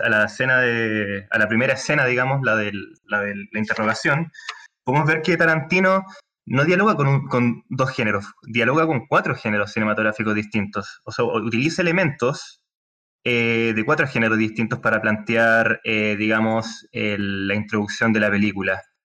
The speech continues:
Primero, eh, a través de la música, eh, vemos, eh, algunos elementos de acordes de, digamos, que repiten un, remiten un poco al western, además de utilizar un plano panorámico,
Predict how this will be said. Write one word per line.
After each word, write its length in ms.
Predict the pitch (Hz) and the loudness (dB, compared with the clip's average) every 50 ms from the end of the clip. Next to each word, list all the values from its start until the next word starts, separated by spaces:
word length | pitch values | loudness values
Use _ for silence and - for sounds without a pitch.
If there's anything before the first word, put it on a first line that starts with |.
| _ _ _ _ _ _ _ | _ _ _ _ _ _ _
Primero, 720 | - 117 107 113 131 - 170 185 196 214 214 208 - - _ | -2 0 2 2 4 4 4 4 4 4 2 0 -4 -12 _
eh, 260 | - 120 117 117 113 107 | -4 -2 0 2 2 2
a 60 | 107 107 | 2 4
través 240 | 113 113 117 123 120 | 4 4 4 4 2
de 60 | 120 | 2
la 80 | 113 110 | 2 4
música, 680 | 110 131 180 202 - - 127 120 127 139 165 190 - - _ _ | 4 4 2 0 0 -2 0 2 2 2 2 0 -4 -12 _ _
eh, 460 | - 117 113 110 110 110 110 107 107 107 | -2 -2 0 0 0 0 0 0 0 0
vemos, 320 | 117 127 135 127 123 127 - | 0 0 0 -2 -4 -4 -4
eh, 240 | 123 117 113 110 101 | -2 0 0 0 0
algunos 380 | 98 107 107 110 123 127 135 135 | 2 2 2 2 2 2 2 2
elementos 440 | 131 123 123 127 135 135 - 135 | 2 0 0 -2 -2 0 0 0
de 60 | 120 113 | 2 2
acordes 420 | 107 113 127 139 147 139 143 135 | 2 2 2 2 2 2 0 0
de, 280 | 120 113 110 107 104 101 | 2 0 0 0 0 0
digamos, 240 | 107 107 117 123 117 | 2 2 0 0 0
que 100 | - 110 | -2 -2
repiten 360 | 110 110 107 123 127 131 131 | -2 0 0 -2 -2 0 0
un, 140 | 120 113 107 _ _ - | 0 0 0 _ _ -8
remiten 380 | - - 113 113 123 123 127 | -2 0 0 0 0 0 0
un 100 | 117 110 | 0 0
poco 240 | - - 120 120 123 | 0 -2 0 2 4
al 220 | 113 110 104 107 98 95 | 4 4 4 2 2 2
western, 560 | 123 156 165 - - - 131 139 156 165 160 - | 0 0 0 -2 -2 0 2 2 2 0 -2 0
además 300 | 110 107 107 113 127 135 | 0 0 2 2 2 0
de 60 | 131 | 0
utilizar 360 | 110 - 110 113 - - 127 | -2 -6 -8 -10 -8 -6 -4
un 100 | 131 117 | -4 -2
plano 220 | - 127 131 127 | -2 -2 -2 0
panorámico, 720 | 123 123 113 110 113 127 139 139 135 139 143 147 147 _ | 0 0 2 2 2 2 0 0 -2 -2 -4 -6 -6 _